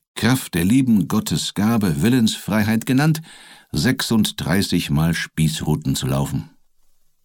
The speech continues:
Zweimal hatte er die Wanderung gemacht, Gass auf, Gass ab, und weil das Regiment aus zweitausend Mann bestand, hatte er seine viertausend Hiebe richtig weg.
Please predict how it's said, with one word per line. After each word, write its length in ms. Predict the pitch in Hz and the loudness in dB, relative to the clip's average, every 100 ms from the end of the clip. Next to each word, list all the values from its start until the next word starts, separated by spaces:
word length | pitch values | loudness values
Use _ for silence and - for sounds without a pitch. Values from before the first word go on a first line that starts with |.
| _ _ _ _ _ - | _ _ _ _ _ -8
Zweimal 680 | - 170 175 - - - - _ | -2 2 2 0 -6 -12 -20 _
hatte 220 | 82 80 | -4 -2
er 100 | 71 | 0
die 160 | 76 73 | 0 2
Wanderung 440 | 87 95 - 78 | 2 2 0 0
gemacht, 440 | 76 107 135 - - _ - - _ | 0 0 -2 -4 -16 _ -20 -20 _
Gass 280 | - 64 - | -4 -2 -2
auf, 340 | - 101 104 - | -2 -2 -2 -6
Gass 280 | - - | -6 -4
ab, 200 | 120 131 - _ _ _ _ | -4 -6 -8 _ _ _ _
und 120 | - 76 | 0 2
weil 140 | 113 | 4
das 180 | 113 107 | 2 2
Regiment 500 | 110 110 117 151 - | 0 4 4 2 2
aus 220 | 82 - | -2 -2
zweitausend 720 | - 98 120 127 101 90 82 | -4 0 0 0 -2 0 0
Mann 220 | 78 101 135 | 0 0 0
bestand, 540 | 131 - 147 165 - | -2 -2 0 0 0
hatte 180 | 113 110 | -4 -2
er 140 | 76 | -2
seine 380 | - 82 80 - | 0 0 0 -2
viertausend 920 | - - 147 - - 110 107 104 98 | -4 -2 0 -2 -2 0 0 0 0
Hiebe 380 | - 92 82 78 | 0 0 2 0
richtig 320 | 67 - - | -2 -4 -8
weg. 200 | - - | -10 -12